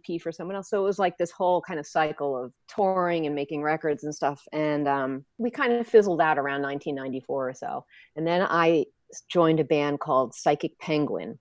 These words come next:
which, by the way, this is before I was a bird watcher. So Psychic Penguin was, like, the mid nineties, I guess. That is when I started singing more rather than just playing drums. I was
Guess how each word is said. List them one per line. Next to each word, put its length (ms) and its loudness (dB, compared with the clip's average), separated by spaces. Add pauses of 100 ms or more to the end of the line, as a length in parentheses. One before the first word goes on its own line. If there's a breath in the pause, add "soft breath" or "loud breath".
which, 180 -2 (120)
by 160 4
the 60 4
way, 100 4
this 160 -2
is 80 -4
before 320 -4
I 60 -2
was 180 -4
a 60 -6
bird 240 -6
watcher. 420 -10 (300)
So 220 8
Psychic 380 6
Penguin 320 8
was, 100 4
like, 160 6
the 80 4
mid 480 6 (160)
nineties, 420 2
I 120 4
guess. 440 6 (160)
That 240 4
is 140 -2
when 120 0
I 100 0
started 560 2 (200)
singing 600 2
more 340 2
rather 380 0
than 400 -2 (240)
just 260 0
playing 240 0
drums. 380 -2
I 100 2
was 180 -2